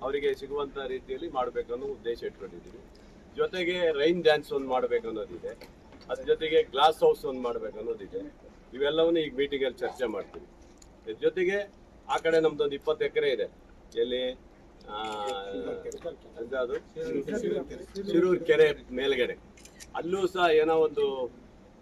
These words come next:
ಆ, ಐಡಿಯಾ ಮಾಡ್ತಾ ಇದೀವಿ. ಏನ್ ಮಾಡ್ಬೇಕು ಅನ್ನೋದು ನಾವು ಡಿ ಸಿ ಅವ್ರಿಗೆ ಚರ್ಚೆ ಮಾಡಿ ಅದು ಮುಂದುವರೆದ ಭಾಗ ಮಾಡ್ಬೇಕಂತ ಇದ್ದೀವಿ. ಒಟ್ನಲ್ಲಿ ಜನ ಇಲ್ಲಿ ಬಂದ್ರೆ ರಾತ್ರಿ ಹತ್ತು ಗಂಟೆವರೆಗೆ ಎಂಜಾಯ್ ಮಾಡೋ ರೀತಿಯಲ್ಲಿ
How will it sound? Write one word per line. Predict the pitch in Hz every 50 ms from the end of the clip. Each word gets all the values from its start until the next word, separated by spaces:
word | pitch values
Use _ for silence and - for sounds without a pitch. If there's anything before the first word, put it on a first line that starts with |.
| - 117
ಆ, | 117 120 117 117 113
ಐಡಿಯಾ | 127 147 165 156
ಮಾಡ್ತಾ | 139 139 135 - - 151
ಇದೀವಿ. | 139 123 127 139 170 180
ಏನ್ | 156 143 143 143 139
ಮಾಡ್ಬೇಕು | 139 135 131 123 127 110 120
ಅನ್ನೋದು | 123 127 127 127
ನಾವು | 123 120 120 117
ಡಿ | 113 117 117
ಸಿ | 113 -
ಅವ್ರಿಗೆ | 120 113 107 101 -
ಚರ್ಚೆ | 104 101 - - 117
ಮಾಡಿ | 107 110 107 107 113 139 131 120 113 - - - - - - -
ಅದು | 101 107
ಮುಂದುವರೆದ | 113 113 123 127 123 120 120 110 104
ಭಾಗ | 113 107 104 104 101
ಮಾಡ್ಬೇಕಂತ | 107 110 101 95 92 90 - 92 - - - - 82
ಇದ್ದೀವಿ. | 82 80 - - 87 - - - - - - - - - -
ಒಟ್ನಲ್ಲಿ | - - - 151 151 151 156 143 - -
ಜನ | - - 123 147 160 151 139 139 139 - - - - - - - 123
ಇಲ್ಲಿ | 123 131 139 143
ಬಂದ್ರೆ | - 131 131 131 135 147 160 147
ರಾತ್ರಿ | 123 127 135 135 127 131 123
ಹತ್ತು | 117 113 - 123
ಗಂಟೆವರೆಗೆ | 131 135 131 120 127 113 117 113 123 139 143
ಎಂಜಾಯ್ | 110 113 110 123 131 131 123
ಮಾಡೋ | 120 117 110 110 107
ರೀತಿಯಲ್ಲಿ | 98 101 98 - 95 101 101 101 107 123 143